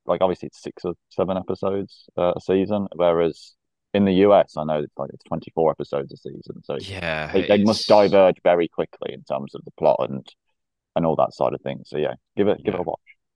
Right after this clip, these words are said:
Speaker 2: Absolutely. Uh, knock, knock. It's Noel. Set your faces on stunning.
Speaker 1: Oh, I love this line. This
Speaker 2: That's
Speaker 1: is my
Speaker 2: an
Speaker 1: favourite line.
Speaker 2: unreal line. Honestly, some
Speaker 1: <laughs>
Speaker 2: great lines in this episode, which I think is
Speaker 1: Yeah.
Speaker 2: relatively forgettable. I do tend to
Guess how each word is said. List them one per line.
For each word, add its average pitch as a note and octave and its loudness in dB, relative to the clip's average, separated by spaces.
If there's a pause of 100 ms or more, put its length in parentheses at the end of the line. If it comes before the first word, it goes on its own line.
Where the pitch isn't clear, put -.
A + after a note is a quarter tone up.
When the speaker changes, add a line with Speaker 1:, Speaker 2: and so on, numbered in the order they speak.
(520)
Speaker 2:
Absolutely. D#2+ -8 (320)
Uh, A#2+ 2
knock, C#3 0
knock. D3 -2
It's B2 -10
Noel. B2 4
Set - -4
your A#2+ -2
faces E3 0
on G3+ 2
stunning. A#2+ 0
Speaker 1:
Oh, E3 8
I G3+ 6
love E3+ 6
this C#3 4
line. A2 6 (120)
This D3 4
Speaker 2:
That's C#3+ 4
Speaker 1:
is C#3+ 4
my D3 2
Speaker 2:
an C3 6
Speaker 1:
favourite B2+ 0
line. C3+ 0
Speaker 2:
unreal C3+ 2
line. G#2 0
Honestly, A#2+ -6
some D#3+ -2
Speaker 1:
<laughs> - -
Speaker 2:
great F3+ 0
lines D3 0
in E3 -8
this D#3 -4
episode, G#2+ -6
which E2 -10
I G#2 -2
think A2 -6
is G2+ -4
Speaker 1:
Yeah. G#2+ -6
Speaker 2:
relatively A#2 0
forgettable. F#2 -6
I F#2+ -2
do B2 2
tend G#2+ -4
to F#2+ -8